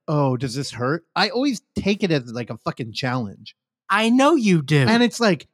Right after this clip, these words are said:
Speaker 1: "No, no, it doesn't." And, you know, the te-, there are tears coming out of my eyes, and I'm like,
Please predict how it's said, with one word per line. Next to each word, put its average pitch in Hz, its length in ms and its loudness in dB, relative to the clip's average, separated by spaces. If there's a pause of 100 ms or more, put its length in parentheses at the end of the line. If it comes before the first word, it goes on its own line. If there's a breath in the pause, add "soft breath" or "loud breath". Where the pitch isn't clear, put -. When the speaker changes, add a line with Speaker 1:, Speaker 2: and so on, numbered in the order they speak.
Speaker 1:
"No, 202 280 4
no, 202 120 6
it 208 60 6
doesn't." 208 220 4
And, 202 240 4
you 196 60 6
know, 180 120 4
the 156 80 -2
te-, 185 200 -4
there 190 160 2
are 160 40 0
tears 180 420 -2
coming 165 240 0
out 151 100 0
of 139 60 -2
my 135 180 2
eyes, 127 420 0
and 135 80 -2
I'm 135 140 -2
like, 123 200 -2